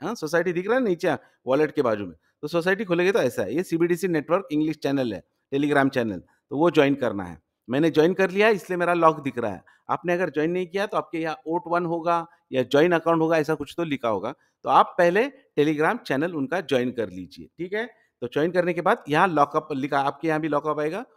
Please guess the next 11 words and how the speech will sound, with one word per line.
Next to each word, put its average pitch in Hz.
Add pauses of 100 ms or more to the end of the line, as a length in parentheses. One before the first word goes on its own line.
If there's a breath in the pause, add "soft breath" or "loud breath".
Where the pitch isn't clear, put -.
(140 soft breath)
वहाँ 120
पर 170
क्लिक -
कर 107
दीजिए। 85 (360)
तो 139
ये 147
इनका 123
लॉकअप 110
प्रोसेस 95
है। 82